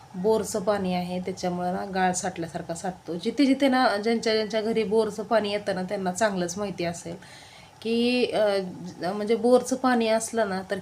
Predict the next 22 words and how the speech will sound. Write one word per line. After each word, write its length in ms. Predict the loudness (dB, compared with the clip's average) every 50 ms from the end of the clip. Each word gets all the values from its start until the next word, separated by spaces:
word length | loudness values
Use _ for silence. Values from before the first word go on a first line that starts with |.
| -4
कितीही 520 | -6 -6 -6 -6 -2 2 2 2 2 2 0
स्वच्छता 520 | 0 0 0 0 -2 -4 -2 0 0 0
केली 260 | 0 0 0 0 0
ना 160 | 0 -2 -4 -6 -8 -12 -20 -20 -20 -20 -20 -20 -6 -2
तरीसुद्धा 580 | 0 2 2 0 0 -2 -2 -2 2 4 4 4
लगेच 400 | 4 4 2 2 2 0 0 -2
घाण 280 | -6 -6 -4 -4 -4
होतंच 720 | -4 -4 -4 -6 -6 -6 -6 -6 -4 -4 -4 -4 -6 -8 -8
होतं, 340 | -8 -8 -6 -6 -8 -8 -8 -8 -6
कारण 260 | -4 -4 -2 -2 -4 -4
की 100 | -4 -4
ना, 100 | -2 -2
अ, 580 | -2 -4 -4 -4 -4 -4 -4 -4 -4 -6 -8 -10 -12 -12 -10 -4
गाळ 260 | -2 2 2 4 4 2
वगैरे 300 | 2 2 0 0 0 0
जमा 260 | 0 0 -2 -2 -2
होणं 480 | -4 -4 -4 -2 -2 -2 -2 -2 -2 -4 -6
किंवा, 240 | -6 -4 -2 -2 -4 -4 -8 -14 -20 -20 -20 -20 -20 -14 -8 -4
अ, 140 | -2 -2
पाण्याचे 480 | 0 2 4 4 4 4 2 -2 -2 0
डाग 300 | 2 4 4 4 2 0
पडणं 600 | -2 -2 -2 0 0 0 0 0 0 -2 -2 -2